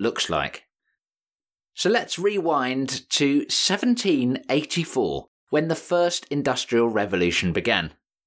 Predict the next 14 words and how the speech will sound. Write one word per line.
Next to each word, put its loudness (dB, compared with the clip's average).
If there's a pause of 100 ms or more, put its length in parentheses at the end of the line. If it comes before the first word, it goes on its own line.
and -2
it 2
was 0
kick-started -2 (240)
really 2
by 0
the -4
first -2
mechanical 0
loom 2
for, 2 (200)
for 0
weaving 2
materials. 0